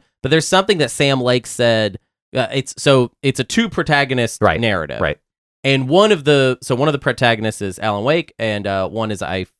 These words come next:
Speaker 1: forget her name, but the idea
Speaker 2: A new
Speaker 1: is
Speaker 2: character, though.
Speaker 1: Yeah. The idea is that she don't know nothing about Alan Wake.
Speaker 2: Right.
Speaker 1: And she, you,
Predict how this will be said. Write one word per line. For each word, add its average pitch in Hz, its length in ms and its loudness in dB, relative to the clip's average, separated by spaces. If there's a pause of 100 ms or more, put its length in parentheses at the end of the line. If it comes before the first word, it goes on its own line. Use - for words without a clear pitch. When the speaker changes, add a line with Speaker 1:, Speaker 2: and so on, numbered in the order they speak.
Speaker 1:
forget 98 540 -6
her 120 120 -2
name, 104 220 -4
but 92 80 -10
the 104 120 -6
idea 120 400 0
Speaker 2:
A 107 60 2
new 104 160 0
Speaker 1:
is 101 60 -8
Speaker 2:
character, 85 460 -4
though. 80 120 -10
Speaker 1:
Yeah. 92 280 -2 (320)
The 139 180 -2
idea 165 240 2
is 151 100 0
that 131 260 0 (200)
she - 280 0
don't 170 240 4
know 139 160 4
nothing 143 340 2
about 101 280 0
Alan 95 340 0
Wake. 85 260 -8
Speaker 2:
Right. 73 200 -2 (360)
Speaker 1:
And 147 420 0 (120)
she, - 320 -8
you, 156 440 -6